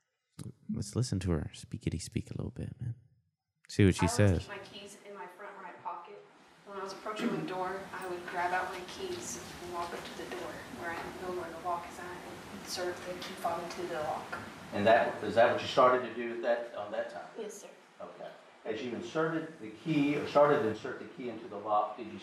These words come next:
Speaker 3: see anything wrong with the door?
Speaker 2: I saw it was cracked open.
Speaker 3: Okay, keep your voice up.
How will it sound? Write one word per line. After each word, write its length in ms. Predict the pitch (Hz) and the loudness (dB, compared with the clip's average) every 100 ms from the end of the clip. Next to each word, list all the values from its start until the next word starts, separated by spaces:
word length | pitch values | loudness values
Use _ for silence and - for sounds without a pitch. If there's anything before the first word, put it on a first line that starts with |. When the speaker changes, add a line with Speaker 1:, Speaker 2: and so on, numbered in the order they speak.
| - | -6
Speaker 3:
see 100 | 165 160 | -2 -2
anything 400 | 127 139 120 113 | -2 -4 -2 2
wrong 260 | 120 123 117 | 4 4 0
with 140 | - | -6
the 60 | - | -8
door? 160 | 98 - - - - - | -8 -8 -14 -20 -20 -16
Speaker 2:
I 40 | 196 | -14
saw 180 | - 208 | -12 -10
it 320 | 202 185 185 | -10 -8 -8
was 160 | 175 - - | -8 -10 -8
cracked 320 | 165 175 156 | -6 -4 -4
open. 140 | 170 - 180 185 - - - - | -8 -8 -10 -12 -12 -14 -12 -8
Speaker 3:
Okay, 120 | - - | -8 -6
keep 120 | 104 117 | -8 -6
your 100 | 113 | 0
voice 280 | 123 - | 2 2
up. 180 | 78 - | 0 -2